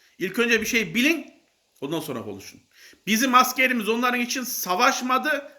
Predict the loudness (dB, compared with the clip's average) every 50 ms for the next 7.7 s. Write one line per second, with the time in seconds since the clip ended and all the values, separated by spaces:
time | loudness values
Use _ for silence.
0 | _ -20 -14 -8 -4 -2 0 4 4 4 4 2 -2 -8 -10 -8 -4 0 2 2
1 | 2 2 0 -2 -6 -8 -6 -6 -2 -2 -2 0 0 0 -2 -2 -6 -12 -12 -12
2 | -10 -6 -4 -4 -4 -4 -6 -4 -4 -4 -6 -8 -10 -10 -16 -20 -20 -20 -20 -16
3 | _ -2 0 0 0 0 -2 -8 -10 -12 _ _ _ -6 0 2 2 2 2 -2
4 | -6 -16 -18 -16 -12 -6 -2 -2 -2 0 0 0 0 -2 -2 -6 -8 -8 -8 -8
5 | -8 -6 -4 -4 -2 0 0 -2 -2 -4 -6 -6 -6 -4 -2 0 0 0 0 -2
6 | -2 -2 0 0 2 2 2 0 -2 -4 -6 -6 -6 -6 -8 -8 -6 -4 -2 -4
7 | -4 -4 -6 -6 -6 -6 -6 -6 -6 -6 -6 -6 -6 -10